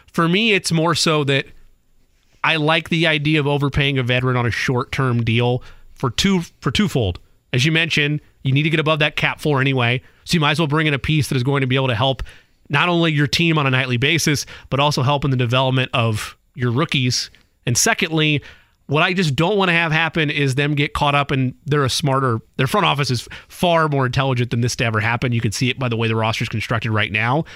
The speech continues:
is getting a boat like bottom inconsistent teams in the East are, like Atlanta, where if the deal's too long, you're looking for a buyer to sell extremely low two or three years from now. That can't be a window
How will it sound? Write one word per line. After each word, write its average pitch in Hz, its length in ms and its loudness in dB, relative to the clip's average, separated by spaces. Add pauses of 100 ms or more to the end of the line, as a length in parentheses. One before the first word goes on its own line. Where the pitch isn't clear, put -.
(240)
is 160 200 0
getting 175 240 0
a 170 80 2
boat 160 340 0
like 143 320 -2 (640)
bottom 160 580 2
inconsistent 151 720 0
teams 143 280 0
in 127 80 2
the 131 120 -2
East 135 200 0
are, 135 140 2
like 127 200 0
Atlanta, 127 500 0
where 123 420 0 (260)
if 160 180 0
the 165 80 0
deal's 151 280 0
too 165 140 0
long, 143 380 2 (180)
you're 147 180 0
looking 156 280 0
for 143 180 0
a 131 60 0
buyer 127 400 2
to 117 80 0
sell 131 240 0
extremely 123 460 0
low 117 420 0 (480)
two 185 180 2
or 156 80 2
three 139 220 0
years 123 220 0
from 110 160 -2
now. 92 160 0
That 127 200 -2
can't 175 280 0
be 156 120 2
a 135 60 0
window 127 580 0